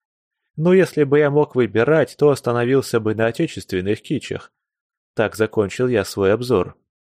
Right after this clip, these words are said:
"Это почему же?" спросил Андрей. "Тут все родное и знакомое, и нет этих крокодильих улыбочек по любому поводу.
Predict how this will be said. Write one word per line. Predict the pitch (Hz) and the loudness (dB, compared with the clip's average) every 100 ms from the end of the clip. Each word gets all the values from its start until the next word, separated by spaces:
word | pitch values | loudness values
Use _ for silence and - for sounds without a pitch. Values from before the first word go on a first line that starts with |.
| _ _ _ _ _ - | _ _ _ _ _ -8
"Это | 95 87 95 | -8 -6 -2
почему | 107 110 - 143 131 95 | -2 0 0 2 2 2
же?" | 80 - _ _ _ _ | -2 -12 _ _ _ _
спросил | _ - 101 - 95 | _ -6 -4 -2 0
Андрей. | 95 101 107 82 71 _ _ _ _ _ _ _ | 0 0 0 -2 -6 _ _ _ _ _ _ _
"Тут | - 185 - | -2 0 0
все | 170 175 | 2 4
родное | 165 101 98 123 165 127 | 4 0 0 2 4 2
и | 92 | 0
знакомое, | 90 85 - 117 127 90 82 - _ _ _ | -4 -6 -2 0 0 -4 -8 -12 _ _ _
и | 160 | -4
нет | 156 147 139 | 0 0 0
этих | 131 123 - | 0 0 -2
крокодильих | - 131 - 139 143 139 131 151 | -2 -2 0 0 0 0 0 0
улыбочек | 160 135 92 87 98 - | 2 2 0 -4 -8 -2
по | 104 | -2
любому | 110 110 95 98 | 0 0 0 0
поводу. | 151 127 90 80 - | 2 2 0 -4 -8